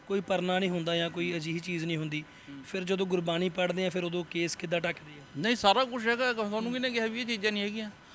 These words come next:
Speaker 2: ਪੱਗਾਂ ਹੈਗੀਆਂ ਨੇ, ਪਰਨੇ ਹੈਗੇ ਨੇ, ਸਰਦਾਰ ਦੀ ਤਾਂ ਬਹੁਤ ਸਾਰਾ ਕੁਛ ਅਵੇਲੇਬਲ ਹੈ, ਕੋਈ ਇਹੋ ਜਿਹੀ ਗੱਲ ਨਹੀਂ ਹੈਗੀ। ਹਾਂ, ਜਿਹੜੇ ਨੇ ਵਾਲ ਕੱਟੇ ਨੇ, ਉਹ ਉੱਥੇ ਡਰਾਮੇ ਬਹੁਤ ਕਰਦੇ ਨੇਗੇ,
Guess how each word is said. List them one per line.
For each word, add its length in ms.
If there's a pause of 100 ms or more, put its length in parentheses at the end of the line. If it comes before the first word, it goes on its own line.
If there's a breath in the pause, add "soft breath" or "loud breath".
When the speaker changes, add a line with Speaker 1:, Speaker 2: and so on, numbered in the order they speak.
(180 loud breath)
Speaker 2:
ਪੱਗਾਂ 360
ਹੈਗੀਆਂ 260
ਨੇ, 80
ਪਰਨੇ 360
ਹੈਗੇ 200
ਨੇ, 100
ਸਰਦਾਰ 440
ਦੀ 80
ਤਾਂ 160
ਬਹੁਤ 260
ਸਾਰਾ 220
ਕੁਛ 180
ਅਵੇਲੇਬਲ 480
ਹੈ, 80
ਕੋਈ 180
ਇਹੋ 100
ਜਿਹੀ 120
ਗੱਲ 120
ਨਹੀਂ 120
ਹੈਗੀ। 180 (880 loud breath)
ਹਾਂ, 140
ਜਿਹੜੇ 280
ਨੇ 80
ਵਾਲ 240
ਕੱਟੇ 280
ਨੇ, 80
ਉਹ 180
ਉੱਥੇ 220
ਡਰਾਮੇ 320
ਬਹੁਤ 240
ਕਰਦੇ 260
ਨੇਗੇ, 300